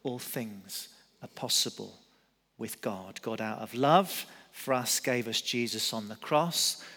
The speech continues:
Paul, out of love for Jesus, took the gospel message to the Gentiles so they'd be saved. We are called to make him and his purposes our first love, our heart's desire.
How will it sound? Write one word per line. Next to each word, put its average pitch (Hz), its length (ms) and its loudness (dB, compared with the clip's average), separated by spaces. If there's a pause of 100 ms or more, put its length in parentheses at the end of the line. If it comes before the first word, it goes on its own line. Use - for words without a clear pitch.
(120)
Paul, 170 320 6
out 143 160 8
of 123 180 0
love 139 200 6
for - 140 -4
Jesus, 160 560 6
took - 200 2
the 120 80 0
gospel - 420 4
message 135 440 2
to 117 60 -2
the 117 100 -2
Gentiles 165 720 6
so 131 100 2
they'd 120 160 4
be 123 120 -2
saved. 120 540 4 (340)
We 165 160 10
are 170 60 10
called 131 420 6
to 127 100 2
make 127 320 2
him 202 380 4 (440)
and 123 160 0
his 156 180 0
purposes - 800 0 (400)
our 117 180 2
first - 500 4
love, 104 400 0 (480)
our 113 180 2
heart's - 840 4
desire. 92 580 0